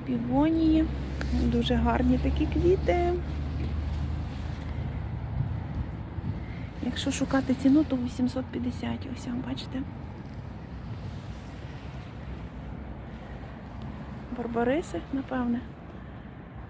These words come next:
Ягідки залишились. І повернулись до троянд і плакучої якоїсь деревини, яка ось так. Ні, тут ще є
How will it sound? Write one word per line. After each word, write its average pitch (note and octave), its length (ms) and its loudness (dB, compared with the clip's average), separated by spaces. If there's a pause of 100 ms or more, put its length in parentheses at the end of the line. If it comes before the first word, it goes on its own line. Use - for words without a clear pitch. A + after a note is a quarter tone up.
(720)
Ягідки A#3 420 -4
залишились. A#3 680 -4 (1300)
І - 20 2
повернулись C4+ 760 4
до A#3 100 2
троянд B3 520 4 (160)
і B3+ 100 2
плакучої C#4+ 920 4
якоїсь A#3 560 2
деревини, A3+ 680 4 (1800)
яка - 400 -4
ось B3 100 -6
так. B3+ 200 -4 (1500)
Ні, A3+ 120 4
тут - 180 -8
ще - 160 2
є A#3+ 200 6